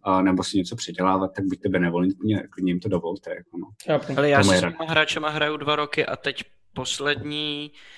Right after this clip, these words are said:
Speaker 3: minulý víkend jsme hráli one shot, na kterém mám pocit, že poprvé začali chápat jakoby takový ty nejvíc základní pravidla, který se týkají jako zbraní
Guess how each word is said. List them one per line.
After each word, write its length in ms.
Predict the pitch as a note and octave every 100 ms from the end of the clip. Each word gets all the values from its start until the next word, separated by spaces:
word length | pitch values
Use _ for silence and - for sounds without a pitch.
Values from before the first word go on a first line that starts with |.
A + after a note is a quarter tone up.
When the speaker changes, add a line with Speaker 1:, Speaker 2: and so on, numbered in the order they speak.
| - - -
Speaker 3:
minulý 300 | D3 E3 E3+
víkend 400 | C#3+ C3+ E3 D#3+
jsme 180 | - D3+
hráli 300 | D3 C#3+ D3
one 200 | C3+ B2+
shot, 260 | - C#3+ C3+
na 80 |
kterém 260 | C3+ C#3+ C#3
mám 140 | C3+
pocit, 240 | C3+ C3+ C3+
že 100 | C#3+
poprvé 360 | C3 C3 B2+
začali 360 | C3 B2+ C3 C3
chápat 440 | - A#2+ - C3
jakoby 420 | B2+ - A#2+ C3+ C3
takový 340 | B2+ A#2+ B2+
ty 120 | C3
nejvíc 420 | B2 A#2+ B2 A#2
základní 440 | A2+ A2+ - B2 B2
pravidla, 380 | B2 A#2 A#2+ A#2+
který 240 | B2+ A#2
se 160 | - A2+
týkají 320 | A#2 A#2 A#2
jako 200 | A2+ B2
zbraní 760 | A2 G2+ A2 G#2+ G#2+ A#2+ D3